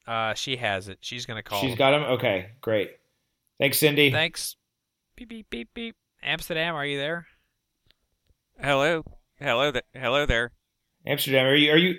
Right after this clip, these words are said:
Speaker 2: are you currently in the pool? Did we interrupt your pool party?
Speaker 3: No, I'm driving.
Speaker 2: Oh, okay.
Speaker 3: I thought you guys knew that I, I wasn't able to attend tonight.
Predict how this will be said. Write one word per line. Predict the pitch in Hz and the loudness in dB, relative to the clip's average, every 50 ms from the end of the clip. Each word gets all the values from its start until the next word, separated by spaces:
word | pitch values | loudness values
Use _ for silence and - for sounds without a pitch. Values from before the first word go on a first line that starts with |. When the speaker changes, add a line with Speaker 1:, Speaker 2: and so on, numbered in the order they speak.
| - _ | -4 _
Speaker 2:
are | 131 | 0
you | 139 139 143 | 0 0 2
currently | - 180 175 175 165 165 165 | 4 4 4 6 6 6 6
in | 160 156 | 6 4
the | 151 | 2
pool? | - - 190 226 185 123 196 175 - - | 4 4 4 6 6 4 4 2 0 -4
Did | - 123 117 | -6 -4 -2
we | 123 135 131 127 127 | 0 0 0 2 2
interrupt | 135 143 139 135 135 - | 2 4 2 2 2 0
your | 135 117 | -4 2
pool | - 165 165 160 | 4 4 4 6
party? | 185 180 180 185 208 202 175 - - _ _ _ _ _ _ _ _ _ _ - | 6 4 6 4 4 0 -2 -4 -10 _ _ _ _ _ _ _ _ _ _ -8
Speaker 3:
No, | 131 143 156 170 170 165 | -2 0 2 2 2 2
I'm | 165 165 165 | 2 0 0
driving. | 165 170 160 165 165 160 127 127 123 127 135 139 - _ _ _ - - - - - - - - - - - - - - - - _ _ _ | 2 4 6 6 6 4 2 0 -2 -4 -6 -12 -20 _ _ _ -20 -20 -18 -16 -16 -16 -16 -16 -16 -18 -18 -20 -20 -20 -20 -20 _ _ _
Speaker 2:
Oh, | 120 143 147 139 131 113 104 104 - | 6 8 8 8 8 6 4 2 0
okay. | 113 117 117 131 107 98 98 101 - - _ _ _ - | 0 0 2 2 2 2 0 -4 -6 -12 _ _ _ -6
Speaker 3:
I | 123 131 | -6 0
thought | - 160 151 131 | 2 2 2 2
you | 143 139 | 0 0
guys | - 131 131 127 123 120 | 2 2 2 2 2 -2
knew | 135 135 131 110 | -4 -4 -2 0
that | 117 113 113 113 | 2 2 2 2
I, | 113 110 110 104 _ _ _ - | 2 0 0 -2 _ _ _ -10
I | 117 117 | -8 -4
wasn't | 113 113 113 107 110 110 | -4 -4 -4 -6 -6 -6
able | 110 110 107 107 104 | -6 -6 -6 -8 -10
to | - - 120 110 104 104 101 104 107 - - _ _ _ | -10 -10 -10 -8 -8 -8 -8 -10 -14 -18 -20 _ _ _
attend | - - - 131 117 110 104 | -20 -12 -10 -8 -8 -8 -10
tonight. | - 113 101 98 101 107 - | -14 -12 -8 -8 -8 -8 -8